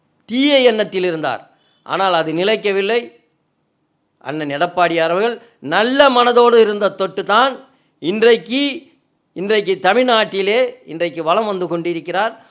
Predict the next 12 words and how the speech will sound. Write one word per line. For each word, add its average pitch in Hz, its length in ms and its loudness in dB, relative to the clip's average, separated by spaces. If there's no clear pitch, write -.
மக்கள் 196 420 2
மனதில் 202 400 -2
என்னை 185 300 -4
போல் 240 380 2
தொண்டர் 220 340 0
மனதிலெல்லாம் 190 760 0
இன்றைக்கு 180 520 -8
அண்ணன் 185 300 -2
எடப்பாடியார் 185 800 0
அண்ணன், 170 260 -6
அண்ணன் 175 420 -6
அவர்கள் 202 500 -2